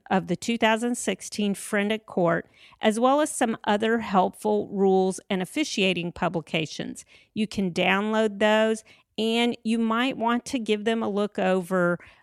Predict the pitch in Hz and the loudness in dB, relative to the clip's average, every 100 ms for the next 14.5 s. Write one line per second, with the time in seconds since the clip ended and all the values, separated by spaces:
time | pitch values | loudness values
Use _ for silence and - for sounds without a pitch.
0 | - 185 180 - 202 - 311 - 240 220 | -6 -2 -2 -2 -4 0 0 0 2 4
1 | 208 214 226 220 220 196 - 202 180 180 | 4 2 0 -4 -2 -4 -4 -4 -2 0
2 | 180 180 175 175 - 190 180 - 196 196 | 0 0 -2 -4 -2 -4 -6 -4 -4 -4
3 | - 190 180 170 - - - 185 175 170 | -4 -4 -2 -2 -4 -12 -4 -2 0 -2
4 | 165 175 170 160 - - 202 175 165 202 | -2 -2 -2 -4 -6 -6 -2 0 -2 -2
5 | 180 165 170 170 156 - - _ _ _ | -2 0 0 0 0 -4 -8 _ _ _
6 | _ _ - 185 226 202 208 185 180 175 | _ _ 0 4 4 4 0 0 0 -4
7 | 175 185 196 269 - - - 226 190 190 | -2 -2 0 -4 -8 -12 -4 -2 0 0
8 | 202 - _ - 196 202 214 220 202 185 | 0 -4 _ -4 -2 0 -2 -6 -6 -4
9 | - 349 339 180 - - 170 165 - 165 | 0 0 0 -4 -6 -6 -4 -4 -2 -4
10 | 180 - 175 180 208 - - - 226 247 | -4 -2 0 0 -4 -8 -14 -2 0 2
11 | 262 311 269 220 220 202 208 - 170 170 | 0 0 2 2 2 -2 -2 0 0 0
12 | 170 165 - 196 175 175 160 - 247 294 | -2 -4 -4 -2 0 0 0 -2 -4 -2
13 | - 311 294 - 226 - 226 202 202 185 | -4 -8 -8 -4 -2 -2 -6 -2 0 0
14 | - 190 160 160 | -4 -4 -2 -2